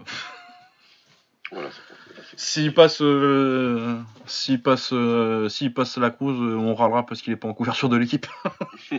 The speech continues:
Speaker 1: Enfin, non, parce que ce sera un troisième tour, du coup, non, mais
Speaker 2: Ouais, ouais.
Speaker 1: mais oui, non, ce sera, ce sera un énorme exploit de passer ça, passer Lacruz.
Speaker 2: Ouais.
Speaker 1: Du coup, euh, bah, passe le Philippin et puis, euh,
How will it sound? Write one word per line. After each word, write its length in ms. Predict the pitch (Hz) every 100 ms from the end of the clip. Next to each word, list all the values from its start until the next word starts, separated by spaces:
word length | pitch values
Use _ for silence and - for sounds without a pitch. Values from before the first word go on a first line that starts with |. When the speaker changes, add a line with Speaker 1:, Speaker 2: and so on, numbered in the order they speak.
| - 127 - 123 -
Speaker 1:
Enfin, 140 | 127 120
non, 140 | 123
parce 180 | 107 -
que 240 | 110 104
ce 140 | 98 107
sera 160 | -
un 40 | 104
troisième 300 | 107 104 101
tour, 220 | 113 98
du 80 | 95
coup, 160 | 110
non, 160 | 120 123
mais 200 | 104 101 113 92
Speaker 2:
Ouais, 280 | 92 87 80
ouais. 120 | - _ _ - _ - - - - _
Speaker 1:
mais 260 | 120 127
oui, 200 | 131 147
non, 120 | 143 139
ce 120 | 135
sera, 320 | - 131 123
ce 100 | 135
sera 200 | - 131
un 80 | 135
énorme 200 | 139 135
exploit 220 | 123 131
de 40 | 117
passer 240 | 113 113
ça, 180 | 107 101
passer 280 | - 110 107
Lacruz. 360 | 101 - - - _ _ _ _ _
Speaker 2:
Ouais. 60 | - _ _ _ _ _ _
Speaker 1:
Du 120 | - 98
coup, 240 | 120 113
euh, 400 | 101 95 90 87 90
bah, 180 | 107 117
passe 240 | 156 -
le 80 | 160
Philippin 460 | - 131 117 135
et 80 | 135
puis, 240 | 123 120 107
euh, 160 | 107